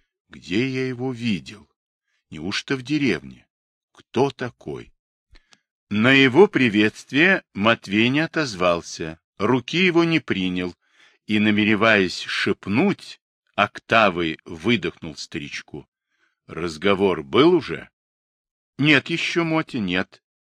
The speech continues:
Господин Шевардин только-только из баньки пришли. Ты раздевайся, у нас дело такое, что в одежде неловко".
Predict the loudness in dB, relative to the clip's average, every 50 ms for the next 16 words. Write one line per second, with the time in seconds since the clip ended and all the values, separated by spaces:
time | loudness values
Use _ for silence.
0 | _ _ _ -20 _ _ -20 -20 -20 -20 -20 _ 0 0 0 0 2 2 2 2
1 | 2 0 -2 -2 -2 0 2 2 2 0 0 0 0 0 0 -2 -4 _ -4 -2
2 | -2 -2 -2 -4 -6 -4 -2 -4 -4 -4 -4 -6 -6 -6 -4 -2 -2 -2 -2 -4
3 | -10 -14 -16 -14 -12 -10 -10 -10 -10 -8 -10 -10 -12 -12 _ _ _ _ _ _
4 | _ _ _ _ _ _ _ _ _ -2 0 0 2 0 -2 -4 -4 -4 -4 -4
5 | -2 -2 0 2 0 0 -2 -4 -8 -6 -4 0 0 0 0 -2 -4 -2 0 0
6 | 0 0 -2 -4 -6 -6 -4 -2 -2 -2 -2 -4 -8 -8 -6 -4 -4 -4 -4 -8
7 | _ -10 -4 -2 -2 -2 0 0 -2 -2 -2 -4 -6 -6 -4 -4 -4 -6 -8 -12
8 | -16 _ _ -20 -20 -20